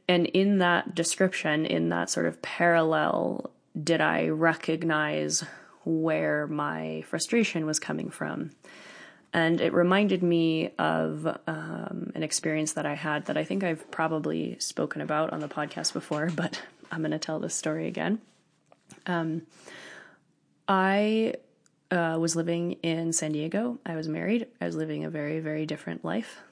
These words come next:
than I am now, uh, living a different life than I think I wanted to be, although some of that was a little bit unconscious. Anyway, I decided to leave that life and basically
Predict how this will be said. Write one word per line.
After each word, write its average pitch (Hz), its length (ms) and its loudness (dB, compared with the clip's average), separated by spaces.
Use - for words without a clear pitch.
than - 120 -4
I 156 60 -4
am 156 220 -4
now, 185 300 -4
uh, 156 300 0
living 160 280 0
a 151 40 -2
different 156 340 -4
life 165 280 -2
than 156 120 -2
I 156 140 -2
think 160 320 -4
I 156 100 0
wanted 151 320 -4
to 180 100 -4
be, 190 180 2
although 165 200 -2
some 160 240 -2
of 165 120 -6
that 151 160 -4
was 160 180 -2
a - 80 -6
little 165 220 -2
bit 160 160 -4
unconscious. 156 680 -4
Anyway, 170 320 6
I 175 40 6
decided 160 440 0
to - 260 0
leave 190 420 4
that 170 240 0
life 175 420 0
and 156 380 -2
basically 156 800 0